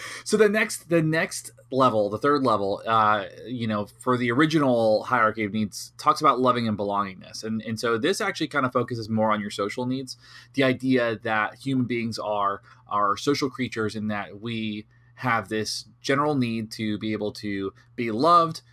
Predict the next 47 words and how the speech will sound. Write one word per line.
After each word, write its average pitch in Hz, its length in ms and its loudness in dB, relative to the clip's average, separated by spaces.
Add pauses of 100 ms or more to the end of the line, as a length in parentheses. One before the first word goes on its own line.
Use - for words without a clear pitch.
to 110 120 -2
have 98 140 -2
friendship, 156 500 0
to 113 100 -8
have 98 200 -2
trust, - 540 2 (280)
acceptance, 143 720 -2 (200)
receiving 151 420 0
and 131 100 2
giving 123 280 0
affection, 147 600 -2 (280)
uh, 113 300 2
and 127 200 4
where 156 200 4
some 185 240 -2
of 214 80 2
the, 127 420 2
the, 113 320 0
the 123 140 0
challenge 143 460 0
with 117 140 -2
this 135 140 2
particular 120 880 2
level 104 520 2
comes 107 240 -2
in 104 140 0
is 98 140 -6
that 101 280 -2 (400)
in, 120 280 -2
in 117 200 -2
the 110 100 0
basic 185 380 0
need, 110 260 -2
they 110 100 -2
talk 123 240 0
about 107 300 2
sex 139 240 -2
being 110 260 -2
a 101 60 -2
basic 110 340 -4
need, 80 280 -18
right? 101 180 -4
One 113 140 -4
of 107 60 -2
your 104 100 -6
physiological 104 640 -4
needs, 117 320 -10